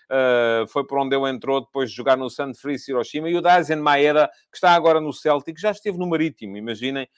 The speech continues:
ah, emprestado na altura pelo Matsumoto Yamagata. Portanto, ah, estamos a falar de jogadores que, ahm, para saírem do Japão, de facto,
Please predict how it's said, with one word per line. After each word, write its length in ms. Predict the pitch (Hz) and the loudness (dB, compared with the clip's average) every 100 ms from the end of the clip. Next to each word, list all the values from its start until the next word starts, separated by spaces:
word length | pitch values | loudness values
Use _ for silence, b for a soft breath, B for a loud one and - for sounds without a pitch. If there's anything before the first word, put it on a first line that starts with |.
| _ - | _ -2
ah, 320 | 139 131 127 | 2 2 0
emprestado 600 | 139 139 - 143 135 127 | -4 -8 -2 2 2 2
na 80 | 127 | 0
altura 340 | 113 143 131 | 0 -2 -4
pelo 200 | - 127 | -4 -4
Matsumoto 600 | 127 123 - 120 120 113 | -2 -2 -4 -6 -6 -4
Yamagata. 560 | 110 104 104 90 87 - b b _ | -2 -2 -2 -4 -6 -8 b b _
Portanto, 440 | 170 170 202 202 208 | -6 -2 -2 0 2
ah, 120 | 208 | 2
estamos 340 | 170 214 196 | 2 -2 -2
a 60 | 185 | -4
falar 280 | 196 175 160 | 2 2 2
de 100 | 143 | -2
jogadores 560 | 180 180 170 180 165 | 0 2 2 0 -2
que, 320 | - 175 190 185 b b | -6 -2 -2 -2 b b
ahm, 360 | 165 160 151 147 - | 6 6 6 -2 -2
para 240 | 233 233 208 | 4 6 6
saírem 400 | 202 196 175 170 | 6 4 4 2
do 140 | 170 | 0
Japão, 440 | 147 165 156 151 | 2 2 2 0
de 140 | 151 135 | -2 -2
facto, 340 | 151 139 - | 0 0 -4